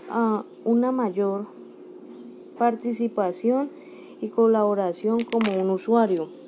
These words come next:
la cual, la cual es buena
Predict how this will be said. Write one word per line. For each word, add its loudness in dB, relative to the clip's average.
la 2
cual, 4
la -6
cual 2
es -2
buena 4